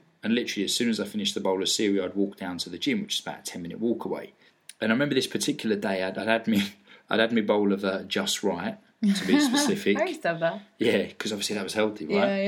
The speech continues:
Speaker 2: yeah.
Speaker 1: Just Right was healthy. And, um, I remember eating it thinking, "Cool, I'm absolutely shattered.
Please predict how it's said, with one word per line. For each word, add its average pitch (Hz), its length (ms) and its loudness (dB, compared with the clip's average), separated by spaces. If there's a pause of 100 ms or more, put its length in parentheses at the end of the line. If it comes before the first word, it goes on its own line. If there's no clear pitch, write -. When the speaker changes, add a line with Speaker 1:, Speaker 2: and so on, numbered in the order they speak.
Speaker 2:
yeah. 202 100 0
Speaker 1:
Just - 260 -4
Right 110 160 2
was 95 80 -2
healthy. 104 460 0 (560)
And, 107 240 2
um, 107 400 0 (160)
I 113 60 -6
remember 123 300 -2
eating 143 200 0
it 87 100 -10
thinking, - 320 -10
"Cool, 101 300 -10
I'm - 80 -14
absolutely - 400 -8
shattered. - 460 -6